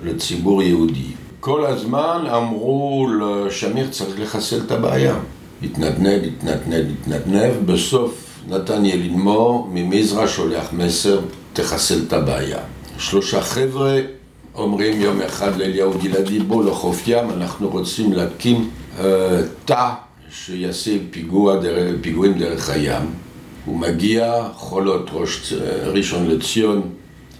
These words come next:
ושני חבר'ה הורגים אותו.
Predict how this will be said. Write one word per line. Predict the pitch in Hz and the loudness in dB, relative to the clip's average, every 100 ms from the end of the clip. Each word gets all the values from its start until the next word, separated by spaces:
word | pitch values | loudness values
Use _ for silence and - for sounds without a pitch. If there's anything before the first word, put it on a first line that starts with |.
| - - - - - - 80 | -20 -20 -20 -20 -20 -16 -4
ושני | 80 87 87 85 82 82 80 - 95 95 | 2 4 4 4 4 4 2 0 2 2
חבר'ה | - 87 82 85 | 2 0 2 2
הורגים | 82 76 76 90 85 | 2 0 -2 0 0
אותו. | 82 - 104 117 127 139 | -2 0 2 4 2 0